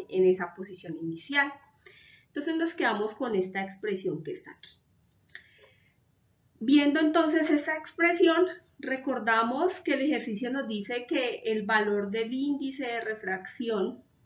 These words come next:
cuando está interactuando con el aire es uno. Y además nos está diciendo que el ángulo con el que está incidiendo ese rayo es de treinta grados.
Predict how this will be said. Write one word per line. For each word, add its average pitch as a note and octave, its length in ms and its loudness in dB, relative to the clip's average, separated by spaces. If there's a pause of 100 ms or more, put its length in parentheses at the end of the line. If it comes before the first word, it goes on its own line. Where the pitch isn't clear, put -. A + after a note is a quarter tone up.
(240)
cuando G#3 680 0
está G#3 380 -2
interactuando A3 840 0
con A3 160 -4
el A#3 160 0
aire A3 520 0
es G3+ 180 -4
uno. E4+ 400 6 (920)
Y C4 140 -2
además D#4+ 580 4 (220)
nos A#3+ 280 -10
está A#3+ 320 -4
diciendo A#3 800 -4
que A3 380 2
el G3 140 4
ángulo C4 680 2
con G#3 180 -2
el F#3 160 2
que F#3+ 100 -4
está F#3 240 -6
incidiendo F#3+ 640 -6
ese F#3+ 220 -12
rayo G3 500 -6
es F#3 220 -4
de E3+ 140 -6
treinta E3 480 -6
grados. - 580 -14